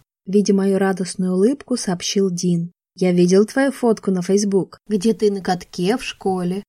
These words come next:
поэтому не стал спрашивать заранее, зная, что кататься ты умеешь». Я кивнула, подтверждая его слова. Я немного больше, чем просто умела кататься.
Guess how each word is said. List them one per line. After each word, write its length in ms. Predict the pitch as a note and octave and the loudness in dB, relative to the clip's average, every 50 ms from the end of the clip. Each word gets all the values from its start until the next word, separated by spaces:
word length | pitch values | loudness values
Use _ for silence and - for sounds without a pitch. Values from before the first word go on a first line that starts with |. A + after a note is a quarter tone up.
| _ _ _ | _ _ _
поэтому 340 | - F4+ F4 A#3+ A3+ G#3+ G#3 | 0 0 2 4 4 4 4
не 100 | G3+ G3 | 4 2
стал 300 | F#3+ - - A#3+ A3+ - | 0 0 0 0 0 -2
спрашивать 560 | - - - F3 E3+ F3 - F3+ F3 E3 - | -2 -4 -2 -2 -2 -2 -2 -2 -4 -2 -2
заранее, 500 | F#3 F3 F3+ F3+ F3+ E3+ D#3+ D#3 D#3 - - _ - | -2 0 0 0 0 -2 -4 -6 -8 -12 -16 _ -8
зная, 400 | G#3+ G3+ G3+ A3 G#3+ G#3+ G#3+ A3 | -6 -2 2 2 4 4 4 2
что 180 | - - A3 | 0 -2 -2
кататься 500 | G#3 - G#3 G#3 B3+ C#4+ F4+ - - G3 | 0 0 0 2 2 2 0 0 -4 -8
ты 140 | F3 - F3+ | -6 -4 -4
умеешь». 640 | F3 G3 B3+ D4+ B3 F#3+ F3+ G3+ A3+ G#3 - - - _ _ _ | -2 0 0 0 0 -2 -2 -4 -4 -6 -8 -12 -18 _ _ _
Я 200 | - G#3 G3+ G3 F#3 | 0 2 2 2 2
кивнула, 580 | - G3 F3 E3 F3 E3+ F#3 A#3 D#4 D#4 C4+ | 0 -2 -2 0 0 0 2 2 2 2 0
подтверждая 760 | A#3+ A3+ G3+ F3 - F#3 F3+ F3 E3+ - - F#3 F#3+ G3+ G3+ | 0 -2 -4 -2 -2 -2 -2 -2 -2 -4 -4 -2 0 2 2
его 280 | G3 F#3+ F#3 F3+ F3+ F3+ | 2 0 0 -2 -4 -4
слова. 540 | - - F#3 F3 F3 E3 E3 D#3+ D#3+ D#3 - _ _ _ _ _ _ _ | -4 -4 -4 -4 -2 -4 -4 -6 -8 -10 -16 _ _ _ _ _ _ _
Я 160 | _ G#3+ A3+ C#4+ | _ 2 2 4
немного 400 | E4+ F4 F4 F4+ F4 D4+ D#4 D#4 | 4 2 2 0 0 0 0 0
больше, 500 | C4 - C#4+ E4 E4 B3 - - G3 F3 | 0 0 0 0 0 0 0 0 -4 -2
чем 200 | - G3+ G3 G3 | 0 0 0 0
просто 420 | - G#3+ A3 C4 C4 - - A#3 | 2 2 0 0 0 0 2 4
умела 340 | G3+ G3 F#3 F3+ F3+ F3+ F#3 | 4 4 4 4 2 0 0
кататься. 680 | F3+ G3+ F3 F3+ G3 F3+ F3 E3+ F3 - - - D#3+ | 0 -2 -2 -2 -2 0 0 -2 -2 -6 -8 -10 -10